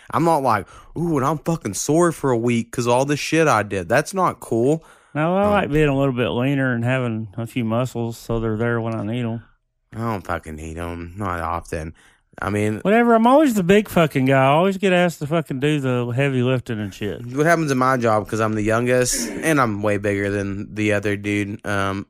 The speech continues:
Speaker 1: that I work with. So I always have to carry shit as well. So I do get it. The other, last week I carried, like, a hundred and twenty pound thing for fucking a long time. And I was like,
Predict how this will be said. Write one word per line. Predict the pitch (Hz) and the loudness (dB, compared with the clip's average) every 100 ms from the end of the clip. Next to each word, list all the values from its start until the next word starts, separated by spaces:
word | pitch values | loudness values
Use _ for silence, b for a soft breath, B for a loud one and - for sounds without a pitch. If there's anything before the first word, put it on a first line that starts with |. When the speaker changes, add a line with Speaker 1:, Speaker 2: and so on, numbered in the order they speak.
| - | -8
Speaker 1:
that | 95 | -2
I | 101 | 0
work | 107 110 - | 2 0 0
with. | 104 95 - | 0 -2 -2
So | 117 | 0
I | 120 | 2
always | 120 | 2
have | 120 107 | 0 -2
to | |
carry | - 113 104 | -2 -2 -2
shit | - | -4
as | 98 92 | -6 -4
well. | 98 | 0
So | 135 | 0
I | 131 | 2
do | 123 113 | 0 0
get | 104 | -2
it. | 92 90 | -2 0
The | |
other, | 120 120 | 0 0
last | 113 120 110 | 0 0 0
week | 113 104 | -2 -2
I | 101 | -4
carried, | - 104 98 | -2 -2 0
like, | 95 87 | -2 -2
a | 90 90 B B B B B B | -4 -6 B B B B B B
hundred | - 117 120 117 | -2 0 2 2
and | 113 | 0
twenty | 104 117 117 | -2 -2 0
pound | 104 110 110 104 | 0 0 0 -2
thing | 107 107 110 | -2 -2 -2
for | - 98 | -4 -4
fucking | - 110 117 107 | 0 0 0 -4
a | |
long | 101 101 104 | -2 -2 -4
time. | 92 101 104 | -2 -2 -2
And | 104 | -2
I | |
was | 98 92 | -4 -4
like, | 92 85 85 | -4 -4 -8